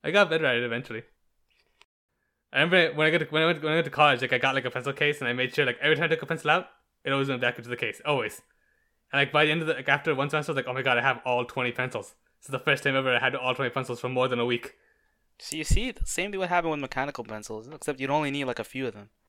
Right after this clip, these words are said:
Speaker 1: I do remember, like, when we take tests, I had to, like, I'd bust out, like, six pencils and put them on the table.
Speaker 2: Yeah.
Speaker 1: 'Cause you can't go through your bag during a test for obvious reasons.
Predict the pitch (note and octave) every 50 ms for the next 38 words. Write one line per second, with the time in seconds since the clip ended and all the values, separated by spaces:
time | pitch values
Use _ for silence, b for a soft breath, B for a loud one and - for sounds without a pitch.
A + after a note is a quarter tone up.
0 | _ _ _ _ _ _ _ - D3+ D#3 E3 G3+ F#3 E3 E3 D#3+ D3+ D3 C3 B2
1 | - D3 C#3 C#3 C3+ C3+ - C#3+ C#3 - C3+ B2+ C#3 - - - - - _ _
2 | _ _ _ _ _ _ _ - C3+ D3 D3+ D#3+ - D3 C#3+ C#3+ - - D3 C#3+
3 | C#3 C#3+ C#3 - D#3+ C#3+ C3+ B2+ - - D3+ D3+ - - C3+ C#3+ C#3 C#3+ C#3 C3+
4 | C#3+ C#3+ C#3 C3 B2 C3+ C3 C3 C#3 D3 D3 - _ _ - - F3 F3 A#2+ G#2
5 | E3 E3 D#3+ E3 D#3 D3 D3+ C#3+ D#3 D3 C3 A#2 B2+ B2 C3 C#3 C#3 - - B2+
6 | B2 B2 A#2 - B2+ B2+ B2+ - - - C3 A#2+ A2 A2+ A2+ A#2 - B2 A#2 B2
7 | C3+ C3+